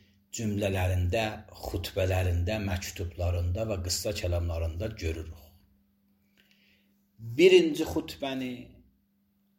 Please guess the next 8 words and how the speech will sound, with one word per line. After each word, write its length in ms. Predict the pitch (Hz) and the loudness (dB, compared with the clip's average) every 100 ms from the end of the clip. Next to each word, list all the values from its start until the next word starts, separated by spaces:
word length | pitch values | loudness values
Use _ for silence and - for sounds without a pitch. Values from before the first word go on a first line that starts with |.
| _ _ _ _ _ _ _ _ _ _ _ _ _ _ _ _ - | _ _ _ _ _ _ _ _ _ _ _ _ _ _ _ _ -2
belənçi 680 | 110 110 107 101 92 139 131 90 82 - - _ _ _ _ _ _ _ - | 0 2 0 0 0 2 2 0 -4 -14 -20 _ _ _ _ _ _ _ -4
başlayır 520 | 90 - - 90 92 71 | -2 -2 -4 -2 -2 0
Əmirül 400 | 87 87 87 85 | 0 0 0 -2
Möminin. 580 | 71 80 85 85 80 - - - _ _ _ _ _ _ _ _ _ _ _ _ - | -2 -2 0 0 0 -4 -12 -18 _ _ _ _ _ _ _ _ _ _ _ _ -8
Elhamdülillah. 1600 | 107 90 - 156 156 143 127 107 95 113 98 82 73 - - - - _ _ _ _ _ _ - | -4 -2 -2 0 0 0 0 0 0 -2 -2 -2 -2 -4 -10 -18 -20 _ _ _ _ _ _ -12
Həmd 840 | - - - 151 170 170 165 156 143 135 | -6 -4 -2 2 2 4 2 2 2 2
məxsusdur 640 | 123 87 - 135 - - | 2 0 -4 -8 -8 -2
Allaha. 560 | 85 87 82 76 - | 0 0 -2 -4 -6